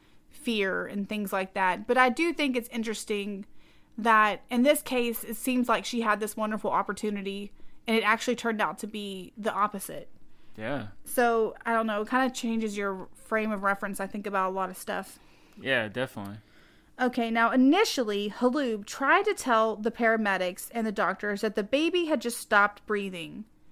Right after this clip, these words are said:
Speaker 1: which I wanna point out, and I don't really need to, that this is such a familiar tactic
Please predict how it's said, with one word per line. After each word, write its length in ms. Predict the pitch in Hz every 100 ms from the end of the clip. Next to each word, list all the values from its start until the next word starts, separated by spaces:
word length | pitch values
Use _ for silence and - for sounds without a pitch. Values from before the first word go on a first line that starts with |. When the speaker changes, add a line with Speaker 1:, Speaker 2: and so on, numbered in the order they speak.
| - - - - -
Speaker 1:
which 260 | 247 240 -
I 160 | 226 285
wanna 220 | 294 269
point 280 | 254 262 233
out, 280 | 202 196 -
and 140 | 233
I 100 | 208
don't 160 | 214 202
really 240 | 214 208
need 220 | 202 196 190
to, 240 | 180 180
that 200 | 185 190
this 140 | 254 254
is 140 | 254
such 360 | - 277 294 302
a 80 |
familiar 440 | 277 254 226 220 214
tactic 560 | 208 196 - 165 -